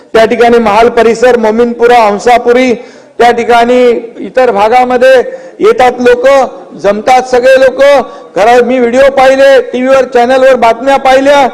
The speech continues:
त्यांच्या प्रतिक्रिया पाहिल्या, त्या महिलांच्या, त्या लहान मुलांच्या प्रतिक्रिया पाहिल्या. घरामध्ये मोठे मोठे दगड टाकले, त्यामध्ये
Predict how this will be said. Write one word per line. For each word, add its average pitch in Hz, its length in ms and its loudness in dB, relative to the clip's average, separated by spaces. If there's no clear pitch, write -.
त्यांच्या 247 320 0
प्रतिक्रिया 254 540 -2
पाहिल्या, 269 380 2
त्या 269 160 -2
महिलांच्या, 269 680 0
त्या 233 100 2
लहान 226 280 2
मुलांच्या 262 480 0
प्रतिक्रिया 269 520 -2
पाहिल्या. 277 460 0
घरामध्ये 233 500 0
मोठे 220 240 0
मोठे 240 180 0
दगड 220 400 0
टाकले, 254 380 0
त्यामध्ये 240 760 2